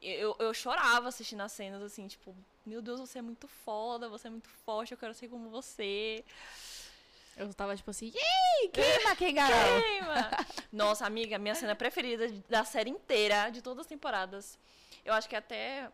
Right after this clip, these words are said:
Speaker 1: parte desses discu-, desse discurso em valeriano que você falou, não sei, é quando ela, quando ela vai lá naquele, naquele império, não sei nem, nem o
Speaker 2: Hum.
Speaker 1: nome lá, que o cara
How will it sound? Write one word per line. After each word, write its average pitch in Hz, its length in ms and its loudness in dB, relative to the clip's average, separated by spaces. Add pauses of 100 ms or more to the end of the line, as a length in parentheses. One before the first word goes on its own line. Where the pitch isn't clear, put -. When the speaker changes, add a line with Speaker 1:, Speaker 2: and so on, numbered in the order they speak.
(280)
Speaker 1:
parte 214 260 -8
desses 220 400 -12
discu-, 214 380 -14
desse 202 260 -10
discurso 202 500 -10
em 180 520 -14
valeriano 180 500 -10
que - 80 -16
você 214 240 0
falou, 208 480 -4 (420)
não 214 320 -2
sei, 175 400 -10 (600)
é 202 240 2
quando 214 360 -6
ela, 196 920 0 (240)
quando 254 160 -12
ela 240 160 2
vai 254 160 0
lá 208 180 2
naquele, 196 720 -10 (460)
naquele 180 680 -14 (220)
império, 190 560 -10
não 170 140 -14
sei 180 180 -14
nem, 170 300 -12
nem 185 160 -6
o - 20 -6
Speaker 2:
Hum. 180 60 -6
Speaker 1:
nome 170 240 -10
lá, 165 200 -6 (840)
que 226 140 -4
o 190 40 -2
cara 190 560 2